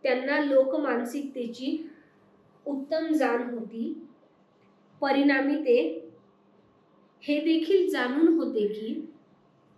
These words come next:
परिणामी ते हे देखील जाणून होते की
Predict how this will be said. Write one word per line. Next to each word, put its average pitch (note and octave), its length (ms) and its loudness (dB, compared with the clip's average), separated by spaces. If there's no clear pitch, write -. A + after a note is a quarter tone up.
परिणामी B3 580 2
ते - 400 -2
हे C4 120 4
देखील D4 480 2
जाणून C4+ 480 4
होते A#3 300 -2
की A#3 400 -8